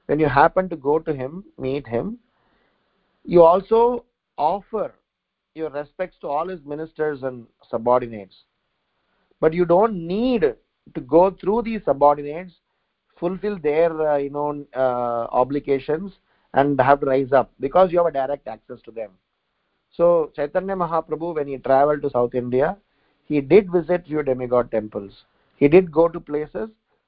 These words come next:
and because he went through those demigod temples, he did offer his respects towards them, especially Rameshwaram, Chidambaram, then a few places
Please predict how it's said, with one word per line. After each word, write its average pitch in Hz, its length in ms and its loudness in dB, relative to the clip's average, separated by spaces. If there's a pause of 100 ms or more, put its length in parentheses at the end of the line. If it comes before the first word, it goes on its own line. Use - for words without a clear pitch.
(100)
and 170 320 -8 (160)
because 196 500 2 (260)
he 165 220 -10
went 160 440 -4
through 180 280 -4
those 165 240 -2
demigod 135 580 -2
temples, 160 480 -6 (580)
he 151 140 -8
did 180 180 2
offer 147 360 2
his 151 200 -12
respects 131 560 -10
towards 127 320 -8
them, 127 160 -8
especially 143 640 -10 (420)
Rameshwaram, 123 1000 -2
Chidambaram, 123 800 2 (1400)
then 127 340 2
a 117 180 4
few 151 180 0
places 139 400 2